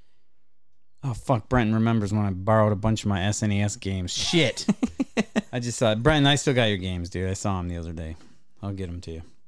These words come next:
Speaker 1: Fuck. But yeah, um, <laughs> so yeah, dude, when,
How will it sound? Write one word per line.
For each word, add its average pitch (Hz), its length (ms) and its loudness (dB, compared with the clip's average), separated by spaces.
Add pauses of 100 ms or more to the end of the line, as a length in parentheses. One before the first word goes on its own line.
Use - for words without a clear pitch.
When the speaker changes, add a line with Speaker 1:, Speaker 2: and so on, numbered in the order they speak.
(640)
Speaker 1:
Fuck. - 400 -4 (1200)
But 127 100 4
yeah, 131 220 6 (120)
um, 123 220 6 (460)
<laughs> - 440 -14
so - 160 2
yeah, 160 220 8
dude, 120 320 2
when, 143 160 4